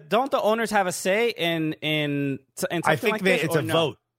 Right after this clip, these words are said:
Speaker 2: I think it's a vote.
Speaker 1: So I, I don't know the exact rules. Obviously, you know, in, in, like, M L S, with a single entity, all the other owners have a say on who else can be an owner, and they would vote. But I don't know if Premier League works that way. That, that
Speaker 2: I think it does if it's, like,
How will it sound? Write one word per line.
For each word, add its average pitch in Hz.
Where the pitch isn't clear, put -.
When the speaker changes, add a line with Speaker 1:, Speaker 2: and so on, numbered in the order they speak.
Speaker 2:
I 131
think 165
it's 139
a 120
vote. 117
Speaker 1:
So 220
I, 220
I 202
don't 262
know 240
the 208
exact 185
rules. 185
Obviously, 175
you 165
know, 143
in, 147
in, 156
like, 139
M 160
L 151
S, 170
with 127
a 135
single 147
entity, 147
all 147
the 151
other 139
owners 135
have 127
a 120
say 143
on 107
who 147
else 131
can 113
be 113
an 104
owner, 110
and 110
they 113
would 104
vote. 135
But 147
I 170
don't 202
know 196
if 175
Premier 185
League 156
works 170
that 101
way. 90
That, 131
that 120
Speaker 2:
I 147
think 190
it 190
does 165
if 160
it's, 156
like, 143